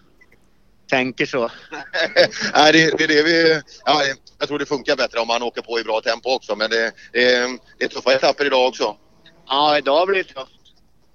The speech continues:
Speaker 1: Det blir, idag blir det lite mer krokigt vad jag förstår. Tiveden där nere, det är inte så rakt som det var igår.
Speaker 2: Nej, och det, det blir en annan typ av utmaning självklart. Och,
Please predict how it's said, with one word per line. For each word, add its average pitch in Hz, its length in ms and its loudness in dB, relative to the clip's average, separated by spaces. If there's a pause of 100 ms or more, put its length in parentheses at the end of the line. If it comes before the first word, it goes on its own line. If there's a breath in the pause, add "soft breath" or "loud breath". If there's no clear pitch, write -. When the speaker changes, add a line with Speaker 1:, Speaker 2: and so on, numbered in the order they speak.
(340)
Speaker 1:
Det 147 120 -6
blir, 139 280 -2
idag 143 320 0
blir 151 140 4
det 147 60 2
lite 151 300 -2
mer 139 560 -2 (680)
krokigt 151 500 0
vad 151 100 2
jag 139 100 0
förstår. 131 400 -4
Tiveden 135 640 0
där 135 140 0
nere, 123 320 0
det 123 120 -6
är 127 280 -2
inte 123 240 -8
så 135 160 -2
rakt 123 360 -2
som 131 180 -8
det 127 80 2
var 123 400 2
igår. 123 420 0 (480)
Speaker 2:
Nej, 151 240 4
och 151 160 8
det, 143 340 8
det 135 80 0
blir 139 100 2
en 143 60 0
annan 127 240 0
typ 127 180 -4
av 127 100 0
utmaning 123 520 -4
självklart. 110 460 0
Och, 120 240 4